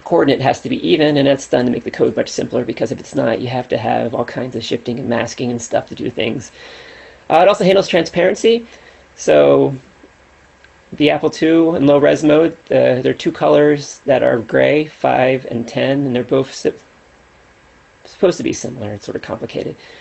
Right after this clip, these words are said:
But we don't need the two grays, so we use the second one as a transparency color, and that way we can get all fifteen colors, including black, in your sprites, and then have the extra color used for the transparency.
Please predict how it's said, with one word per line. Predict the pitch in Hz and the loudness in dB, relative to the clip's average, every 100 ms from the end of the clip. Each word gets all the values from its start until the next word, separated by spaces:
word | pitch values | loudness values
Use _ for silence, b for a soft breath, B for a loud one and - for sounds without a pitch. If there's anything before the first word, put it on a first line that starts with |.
| B - | B 0
But | 190 | 4
we | 196 | 6
don't | 185 147 | 6 4
need | 170 | 2
the | |
two | 160 185 | 2 0
grays, | 165 160 180 | 2 2 2
so | 170 | 2
we | 170 | 2
use | 156 | 2
the | |
second | 147 175 175 | 0 0 2
one | 143 139 | 2 2
as | 135 - | 0 -2
a | |
transparency | - 139 - 170 160 131 | -4 -4 -2 -2 -2 -4
color, | 123 120 | -2 0
and | 123 | 2
that | 147 143 | 2 2
way | 135 | 2
we | |
can | 131 | 0
get | 135 - | 0 2
all | 143 | 2
fifteen | 156 156 147 135 | 2 -2 -2 0
colors, | 156 147 131 127 | 2 2 2 -2
including | - 143 127 | -2 -2 0
black, | 143 147 127 - | 2 2 0 -4
in | 123 | -4
your | 120 | -4
sprites, | 117 - 151 131 - - | -4 0 0 0 -4 -10
and | 120 | -6
then | 117 | -4
have | 120 120 117 | -2 -4 -2
the | 127 | -2
extra | 127 - 135 | -4 -6 -6
color | 120 123 | -4 -4
used | 120 117 - | -4 -6 -10
for | |
the | - | -14
transparency. | - - - 120 117 - 117 | -12 -14 -10 -8 -8 -8 -12